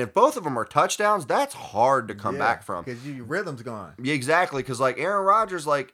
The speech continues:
Speaker 1: you know, as much as he, as good as he is, any quarterback, if you take them out of their
Speaker 2: Yeah,
Speaker 1: rhythm, you know?
Speaker 2: absolutely.
Speaker 1: That is what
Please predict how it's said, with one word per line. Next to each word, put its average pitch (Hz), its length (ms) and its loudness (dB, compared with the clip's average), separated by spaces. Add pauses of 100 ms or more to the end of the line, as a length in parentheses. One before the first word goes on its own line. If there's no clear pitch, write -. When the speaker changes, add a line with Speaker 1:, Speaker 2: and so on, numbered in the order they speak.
Speaker 1:
you 151 140 -6
know, 139 300 2
as 127 180 -2
much 180 300 -2
as 151 240 -6 (100)
he, 170 380 -8
as 127 180 -4
good 190 220 -2
as 170 140 -4
he 170 240 -6
is, 202 400 -6 (720)
any 214 220 -2
quarterback, 113 540 -2
if 110 100 -12
you 127 100 -8
take 107 240 -6
them 98 100 -8
out 95 140 -8
of 90 100 -14
their 85 120 -10
Speaker 2:
Yeah, - 120 -6
Speaker 1:
rhythm, 73 260 -14 (200)
you 123 160 -2
know? 135 200 2
Speaker 2:
absolutely. 156 400 -8 (140)
Speaker 1:
That 147 260 4
is 180 220 -2
what 143 520 0